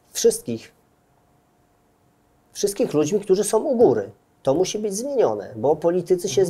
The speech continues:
Speaker 1: zmieniają, ale oni są w kółko tacy sami. Ci politycy, którzy przekręcają się w jednej i w drugiej stronie,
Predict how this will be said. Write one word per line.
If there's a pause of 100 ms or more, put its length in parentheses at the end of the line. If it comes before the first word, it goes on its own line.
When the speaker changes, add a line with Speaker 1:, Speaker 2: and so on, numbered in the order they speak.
Speaker 1:
zmieniają,
ale
oni
są
w
kółko
tacy
sami. (680)
Ci
politycy,
którzy (560)
przekręcają
się
w
jednej
i
w
drugiej
stronie,